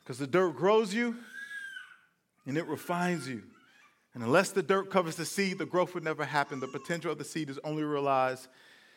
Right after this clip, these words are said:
when you leave it in the dirt. Matthew, please, help me, help me get out of here. Help us get out of here. Here's the third one.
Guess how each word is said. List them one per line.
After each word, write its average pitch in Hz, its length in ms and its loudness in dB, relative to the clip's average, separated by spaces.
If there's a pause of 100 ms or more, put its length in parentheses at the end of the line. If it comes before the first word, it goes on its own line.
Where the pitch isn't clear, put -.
(380)
when 135 160 0
you 135 140 0
leave 151 260 2
it 165 100 -2
in 151 120 -2
the 123 80 -2
dirt. 147 340 4
Matthew, 147 400 0
please, 165 600 0 (500)
help 196 360 6
me, 127 100 -8
help 165 240 6
me 139 80 -6
get 139 140 2
out 127 180 8
of 123 60 -2
here. 113 220 0
Help 160 160 4
us 147 100 -8
get 147 140 2
out 120 180 6
of 107 60 -4
here. 95 140 -6 (3000)
Here's 147 220 2
the 139 60 -6
third 127 320 2
one. 98 120 -14